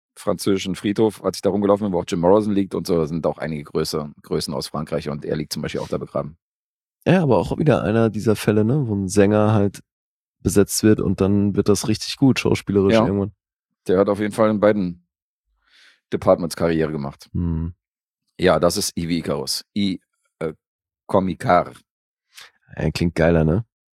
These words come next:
Speaker 1: Mhm.
Speaker 2: Als Ivy Icarus, aber gut.
Speaker 1: Ja, mit Punkt, Punkt, Punkt. Und natürlich, wer die Geschichte von Icarus kennt, ähm,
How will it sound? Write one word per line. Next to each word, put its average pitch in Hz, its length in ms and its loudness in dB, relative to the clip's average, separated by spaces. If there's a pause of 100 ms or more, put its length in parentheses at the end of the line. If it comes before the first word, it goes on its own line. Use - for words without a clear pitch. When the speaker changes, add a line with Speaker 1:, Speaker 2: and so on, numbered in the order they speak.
(160)
Speaker 1:
Mhm. 85 440 -10
Speaker 2:
Als - 380 -6
Ivy 71 260 -6
Icarus, 80 480 -4
aber 82 180 -6
gut. - 100 -8
Speaker 1:
Ja, 82 180 0
mit 80 180 -4
Punkt, 98 220 -2
Punkt, 82 200 -8
Punkt. 82 360 -8 (520)
Und 85 120 -4
natürlich, 92 520 0
wer 87 240 0
die 87 80 -4
Geschichte 98 360 -2
von 92 120 -6
Icarus 90 340 -4
kennt, 87 300 -4 (1120)
ähm, 76 440 -2